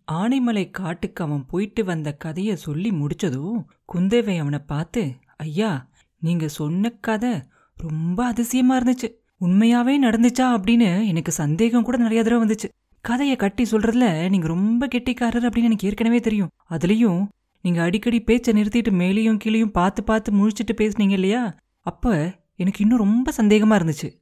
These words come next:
அப்படிம்பாங்க. வந்தியத்தேவன் மறுபடியும் மேலேயும் கீழேயும் ஒரு தடவை பார்த்துட்டு குந்தவையை பார்த்து சொல்லுவான், "தேவி, கதைய நானா கதை கட்டி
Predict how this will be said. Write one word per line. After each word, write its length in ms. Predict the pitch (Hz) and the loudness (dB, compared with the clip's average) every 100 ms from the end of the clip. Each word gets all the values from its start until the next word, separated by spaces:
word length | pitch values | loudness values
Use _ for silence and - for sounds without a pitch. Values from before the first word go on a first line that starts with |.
| - | -8
அப்படிம்பாங்க. 400 | 131 139 143 139 - - _ _ - | -6 -6 -8 -10 -14 -20 _ _ -2
வந்தியத்தேவன் 460 | 247 262 247 208 202 | 0 2 4 4 4
மறுபடியும் 480 | 185 196 208 208 180 | 2 2 2 2 2
மேலேயும் 300 | 180 185 170 | 2 0 0
கீழேயும் 180 | 180 170 | 0 0
ஒரு 120 | 170 | 0
தடவை 180 | 151 165 | 0 -2
பார்த்துட்டு 380 | 160 156 151 175 | -2 -4 -2 -4
குந்தவையை 400 | 175 165 180 175 | -4 -4 -2 -2
பார்த்து 340 | 156 151 151 | -2 -6 -4
சொல்லுவான், 340 | 139 160 202 147 _ _ | -2 -2 -2 -4 _ _
"தேவி, 680 | 156 160 190 180 139 160 196 _ _ _ | -4 0 0 0 0 -4 -6 _ _ _
கதைய 760 | 160 139 190 214 151 135 165 202 - | -4 0 2 2 0 -2 -4 -8 -8
நானா 600 | 160 156 156 160 165 220 | -4 -2 -2 0 0 -2
கதை 300 | 240 190 220 | -2 -2 -2
கட்டி 320 | 233 220 233 | -4 -2 -4